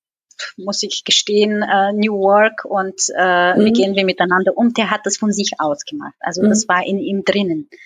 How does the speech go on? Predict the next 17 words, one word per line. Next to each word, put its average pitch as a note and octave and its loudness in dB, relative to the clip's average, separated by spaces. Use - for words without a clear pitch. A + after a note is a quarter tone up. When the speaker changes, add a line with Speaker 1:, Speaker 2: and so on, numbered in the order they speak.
Speaker 2:
Ja. A3 0
Speaker 1:
Und - -2
das - -4
macht C4 0
schon D#4 4
einen F#3 -2
Unterschied. D3+ -4
Speaker 2:
Mhm. A3 -12
Ja. B3+ 4
Speaker 1:
Für A#3 2
mich C4 0
hat E3 -2
das D#3 -8
einen D#3+ -4
Unterschied - -8
gemacht, - -12
ja. F#3+ -16